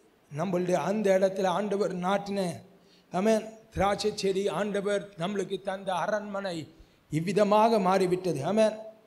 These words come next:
நம்ம இப்படி மாத்திட்டோம். Amen. ஆண்டவர் சொல்றாரு, Amen, இந்த பூமியில இருக்கிற சமயத்துல இந்த திராட்சை தோட்டம், ஆண்டவரே, இன்னும் ஒரு, ஒரு வருடம் இருக்கட்டும், இன்னும் கனி தரும்.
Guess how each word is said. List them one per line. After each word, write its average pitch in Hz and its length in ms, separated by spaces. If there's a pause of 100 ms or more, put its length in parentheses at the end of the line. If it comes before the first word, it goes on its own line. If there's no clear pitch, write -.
(340)
நம்ம 226 440
இப்படி 180 360
மாத்திட்டோம். 170 520 (540)
Amen. 208 280 (640)
ஆண்டவர் 247 420
சொல்றாரு, 214 420 (960)
Amen, 214 300 (100)
இந்த 170 140
பூமியில 214 420
இருக்கிற 196 240
சமயத்துல 190 540
இந்த 214 260
திராட்சை 214 380
தோட்டம், 196 440 (520)
ஆண்டவரே, 208 580 (200)
இன்னும் 220 420
ஒரு, 226 180 (580)
ஒரு 226 260
வருடம் 220 440
இருக்கட்டும், 190 480
இன்னும் 233 400
கனி 208 260
தரும். 175 300